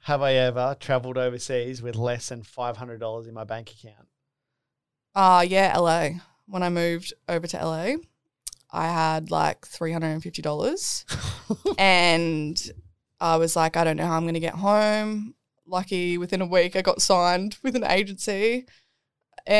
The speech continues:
Speaker 1: did you
Speaker 2: And
Speaker 1: just, what did you spend the three hundred fifty dollars on in
Speaker 2: Oh,
Speaker 1: the week?
Speaker 2: mate, I was just getting noodles and, like, bread,
Speaker 1: <laughs>
Speaker 2: like, just eating noodles and bread.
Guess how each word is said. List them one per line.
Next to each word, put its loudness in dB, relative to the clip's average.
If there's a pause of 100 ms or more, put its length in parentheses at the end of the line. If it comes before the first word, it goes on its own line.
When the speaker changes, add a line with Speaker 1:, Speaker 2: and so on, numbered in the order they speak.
(100)
Speaker 1:
did 6
you 4
Speaker 2:
And 4
Speaker 1:
just, 0
what 0
did -6
you 0
spend 0
the 0
three 0
hundred -2
fifty -2
dollars 2
on 2
in 2
Speaker 2:
Oh, 6
Speaker 1:
the 6
week? 4
Speaker 2:
mate, 4
I 2
was 2
just -2
getting 2
noodles 0
and, -2
like, -4
bread, 2 (100)
Speaker 1:
<laughs> -20
Speaker 2:
like, 0 (360)
just -6
eating -2
noodles -2
and -12
bread. -8